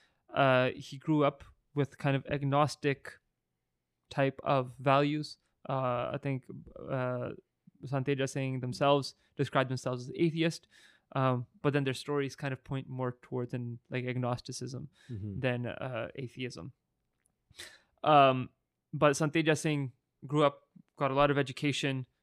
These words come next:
Speaker 1: eventually became, uh, became, got their law degree, uh, in Punjab, and then became a salt inspector for the British, which was not a great fit for them because even though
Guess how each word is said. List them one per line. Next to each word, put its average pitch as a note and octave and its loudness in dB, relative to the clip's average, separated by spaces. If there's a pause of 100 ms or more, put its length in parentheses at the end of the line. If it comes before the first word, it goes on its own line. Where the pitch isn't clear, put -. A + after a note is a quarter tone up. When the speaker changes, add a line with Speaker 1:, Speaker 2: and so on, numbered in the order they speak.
(160)
Speaker 1:
eventually C#3 0
became, B2+ -4
uh, B2 2 (140)
became, C3+ -6 (520)
got C#3 2
their C3+ 0
law C#3 2
degree, C#3 -6 (440)
uh, B2 0
in C#3 -6
Punjab, C3 -4 (440)
and C#3 -6
then C3 -2
became C#3 -4
a C3+ -4
salt D#3 0
inspector D3 -6
for C3 -8
the B2 -8
British, D#3 -2 (440)
which C3+ -8
was B2+ -6
not C3+ 0
a C3+ -2
great C3 -4 (280)
fit - -4
for D#3 -4
them C#3+ -4
because C3+ -8
even D#3+ -4
though B2+ -4